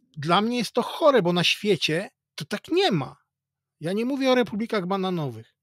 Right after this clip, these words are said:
A u nas jest sytuacja, w której służba specjalna wydaje to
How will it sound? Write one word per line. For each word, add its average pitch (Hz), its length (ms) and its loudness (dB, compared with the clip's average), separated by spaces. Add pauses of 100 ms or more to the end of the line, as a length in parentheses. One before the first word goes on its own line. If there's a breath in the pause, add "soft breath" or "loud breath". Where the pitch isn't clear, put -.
(320)
A 147 100 -2
u 214 180 -2
nas 254 200 -4
jest 220 140 -4
sytuacja, 208 560 -4
w - 40 -12
której 208 260 -6
służba 226 440 -4
specjalna 180 720 -2 (460)
wydaje 190 480 2
to 185 320 2